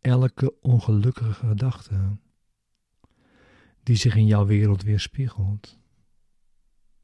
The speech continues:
Een feilloze correctie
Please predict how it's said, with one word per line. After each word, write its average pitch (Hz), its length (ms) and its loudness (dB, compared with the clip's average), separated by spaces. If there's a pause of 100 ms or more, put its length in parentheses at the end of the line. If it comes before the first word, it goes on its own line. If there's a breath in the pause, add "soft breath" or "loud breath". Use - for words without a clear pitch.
(1600 soft breath)
Een 104 220 4
feilloze 113 760 2
correctie 104 920 0